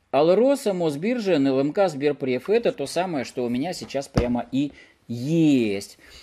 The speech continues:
А, а вот, э, то же самое. Так, одиннадцать, четырнадцать. Не-не-не-не, не хочу. <laughs> Так, девять, шестнадцать.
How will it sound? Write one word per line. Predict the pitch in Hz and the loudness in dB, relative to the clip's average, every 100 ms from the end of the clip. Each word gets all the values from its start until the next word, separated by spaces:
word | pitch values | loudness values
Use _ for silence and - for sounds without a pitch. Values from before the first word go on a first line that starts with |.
| - | -6
А, | 120 123 127 123 - | -2 0 2 0 2
а | 135 | 2
вот, | 190 277 165 | 4 2 2
э, | 143 135 131 127 123 | 2 4 2 0 -2
то | - 165 | 0 2
же | 156 175 | 2 0
самое. | 233 240 233 214 151 - | 0 0 2 0 -2 -2
Так, | 120 113 | -2 0
одиннадцать, | 117 131 214 208 190 160 | -2 -2 -2 -2 -6 -8
четырнадцать. | - 117 160 170 151 139 123 | -8 -6 -4 -2 -4 -6 -4
Не-не-не-не, | 131 127 131 127 110 104 101 107 - - | -2 0 0 0 -2 -4 -6 -10 -12 -10
не | 113 | -8
хочу. | - 110 - 185 180 151 - | -6 -6 0 0 2 -2 -10
<laughs> | - - | -20 -12
Так, | - 180 185 170 160 151 139 131 123 117 | 0 4 6 6 4 4 2 0 -2 -4
девять, | 165 190 175 147 117 - | -2 2 4 4 0 -4
шестнадцать. | - 185 196 185 160 131 110 - | -4 -4 -2 -2 -2 -2 -8 -14